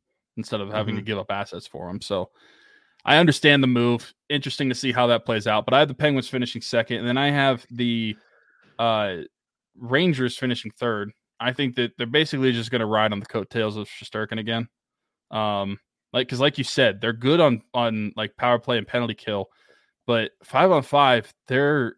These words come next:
Speaker 1: kind of just like a mid hockey team. Like, they've got some good players, but we saw it in our series with them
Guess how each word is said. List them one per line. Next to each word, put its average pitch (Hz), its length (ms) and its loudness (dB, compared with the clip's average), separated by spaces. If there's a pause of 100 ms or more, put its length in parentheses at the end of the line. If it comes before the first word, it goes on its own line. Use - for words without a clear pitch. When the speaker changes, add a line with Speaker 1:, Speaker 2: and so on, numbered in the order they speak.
Speaker 1:
kind 147 240 -2
of 156 60 -2
just 135 160 -8
like 127 140 -2
a 110 40 -4
mid 113 260 -4
hockey 113 340 -6
team. 76 240 -14 (420)
Like, 117 120 -8
they've 127 140 0
got 139 220 4
some 139 160 0
good 127 200 0
players, 123 420 0
but 110 280 -6 (160)
we 135 100 -2
saw 180 320 4
it - 80 -4
in 151 100 -2
our 139 120 0
series 139 480 -6
with 127 260 -4
them 95 220 -12